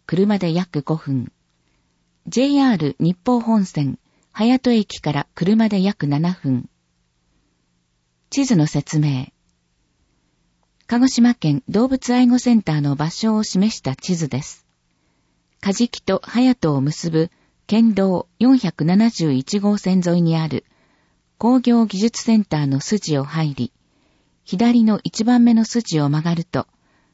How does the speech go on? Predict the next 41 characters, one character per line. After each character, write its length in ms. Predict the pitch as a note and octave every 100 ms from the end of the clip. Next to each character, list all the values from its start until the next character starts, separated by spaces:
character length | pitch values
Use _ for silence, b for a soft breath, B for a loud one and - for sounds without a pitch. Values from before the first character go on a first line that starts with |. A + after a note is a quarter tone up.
| -
鹿 140 | G3
児 60 | A3+
島 260 | A3 G#3+
県 320 | G#3 D#3 C#3 -
動 160 | F3+ A#3
物 260 | A#3+ -
愛 140 | G#3+ A3
護 80 | A3
セ 160 | A3
ン 60 | G#3
タ 120 | D#3
ー 100 | C#3
が 120 | C3
あ 60 | B2+
り 120 | B2+
ま 140 | B2+
す。 180 | C#3+ - _ _ _ _ _ _ _ _ _ _ _ _ -
県 180 | A#3+ C4+
道 180 | B3+ A#3+
沿 120 | G#3
い 60 | G#3
と 260 | - F#3 F#3+ _ _ _ -
工 240 | A#3+ C4
業 200 | B3+ B3
技 140 | G#3 G3
術 240 | B3 -
セ 180 | - A#3+
ン 40 |
タ 200 | A3 D3+
ー 40 | D3
の 160 | C#3+
向 140 | C#3+ D#3
か 200 | G3 A3
い 80 |
側 300 | G#3 G3 F#3+
角 320 | F#3 G3 F3+ D#3
の 160 | C3+
二 140 | D#3 E3+
カ 120 | A3
所 160 | -
に 200 | D#3 C#3